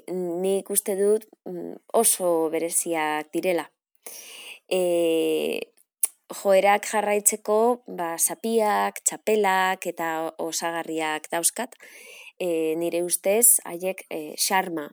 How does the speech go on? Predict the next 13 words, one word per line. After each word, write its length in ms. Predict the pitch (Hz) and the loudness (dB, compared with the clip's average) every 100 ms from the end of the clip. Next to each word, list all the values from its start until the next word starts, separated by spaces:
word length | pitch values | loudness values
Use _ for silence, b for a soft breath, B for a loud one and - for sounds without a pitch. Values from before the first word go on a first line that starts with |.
| _ | _
ematen 560 | 160 151 147 156 147 147 | -10 -8 -8 -6 -6 -6
didate. 400 | 143 143 - - B B B B | -2 -2 -4 -12 B B B B
Eta 360 | 165 165 170 165 - - | -4 2 2 2 -6 -4
o-, 320 | 170 160 160 | 0 0 0
originaltasun 1300 | 165 165 160 - 165 170 170 170 165 175 - 185 180 | -2 -2 -4 -6 -6 -4 -4 -4 -2 0 0 -2 -4
ukitua 760 | 170 175 - 175 175 175 175 160 | -6 -8 -8 -2 2 2 2 0
dute, 420 | 165 170 190 196 B B B B | -6 -4 -2 -2 B B B B
eh, 260 | - 160 147 | -6 -4 -2
beste 420 | - 160 - 170 | 0 0 2 -2
herriak, 420 | 165 165 170 170 | -2 -2 -2 -4
eh, 300 | - 165 156 | -4 -6 -4
erosi 440 | 156 156 - 170 170 | -4 -4 -4 -4 -6
nituelako. 680 | 160 147 143 135 - 214 | -6 -8 -10 -10 -6 -8